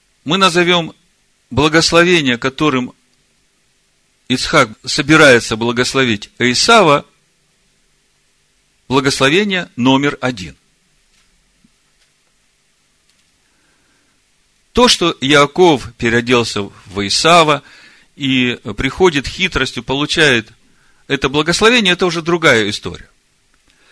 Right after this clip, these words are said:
Но по тексту Торы мы видим, что благословение номер один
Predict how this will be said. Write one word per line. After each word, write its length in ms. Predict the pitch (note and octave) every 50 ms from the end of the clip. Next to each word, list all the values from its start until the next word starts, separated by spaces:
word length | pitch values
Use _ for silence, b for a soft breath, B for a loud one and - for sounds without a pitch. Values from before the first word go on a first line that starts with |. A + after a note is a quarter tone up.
| b b b b b
Но 240 | - D3+ E3+ E3+ C#3+
по 220 | - - - D#3+ D#3+
тексту 420 | - G#3+ G3+ D#3 - - - -
Торы 400 | - - B3+ C4+ B3+ G#3 E3 C#3
мы 140 | C3 C#3+ D3+
видим, 420 | D#3 A3+ A#3+ F3 D3+ C#3 C#3+ C#3+
что 260 | C3+ - - D3 C3 -
благословение 840 | A#2 B2 C#3 D3+ D3 E3 D#3 - - F3 F3+ F#3 F#3+ F3+ D3+ C#3+ C#3+
номер 420 | D#3 E3 D#3+ C#3+ B2 A2+ A2 - -
один 480 | A#2+ B2+ D3 F3+ A#3+ C#4 D4 C#4 C4